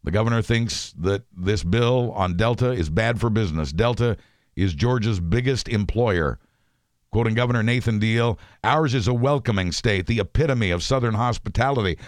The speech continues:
We were not elected," he said, "to give the late-night talk show host fodder or to act with the type of immaturity that's caused so many to have a cynical view of politics." Delta has responded by saying that it will not back down from its decision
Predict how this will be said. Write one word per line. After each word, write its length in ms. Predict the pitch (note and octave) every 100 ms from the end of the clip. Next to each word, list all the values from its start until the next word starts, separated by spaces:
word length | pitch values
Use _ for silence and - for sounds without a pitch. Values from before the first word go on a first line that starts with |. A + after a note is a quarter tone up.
| -
We 100 | C3
were 160 | C#3+ C3+
not 160 | C#3+
elected," 480 | B2+ B2 E3 B2+ G2
he 140 | F2+
said, 380 | G2+ B2+ A2+ E2+ - -
"to 80 | C3
give 160 | B2+ B2
the 80 |
late-night 480 | A#2+ B2 C#3+ A#2 G2
talk 300 | - C#3+ C3
show 180 | C3+ A#2
host 260 | A#2 A2+ -
fodder 520 | - C3 C#3 G2 C#2+ - _
or 80 | -
to 120 | A#2
act 320 | C3 C3+ -
with 120 | G#2+ G#2+
the 100 | G2+
type 240 | C3+ C#3
of 140 | A#2
immaturity 600 | A#2 C3 A#2 - C#3+ B2+ G#2
that's 180 | F#2
caused 280 | - B2 G2
so 140 | - B2
many 380 | A#2 D3 G#2+ - _ -
to 100 | G#2+
have 140 | A#2+
a 40 | G2
cynical 400 | - B2+ A2 G#2
view 220 | A#2 A#2+
of 140 | F#2
politics." 680 | A#2 B2 A#2 G2 D#2+ - - _ _ _ _ _ _ _ _ _ _ _
Delta 320 | F2 A#2 G#2+
has 160 | G2+ G2+
responded 400 | G2+ - B2 A#2
by 140 | G2+
saying 280 | F#2 C3+ A2+
that 140 | G#2+ G2+
it 100 | G2
will 140 | G#2+
not 260 | A2 A2+ F#2+
back 220 | A#2+ -
down 380 | C3+ C3+ G#2 D#2+
from 200 | - G2+
its 120 | F2+
decision 520 | G#2+ G2+ A2 F2+ F#2+